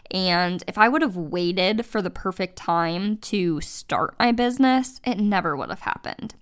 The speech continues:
If I would have waited for the perfect time to compete, it never would have happened.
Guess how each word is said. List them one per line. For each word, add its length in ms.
If 100
I 100
would 120
have 200
waited 480
for 320
the 100
perfect 540
time 640
to 640
compete, 640
it 100
never 400
would 140
have 100
happened. 540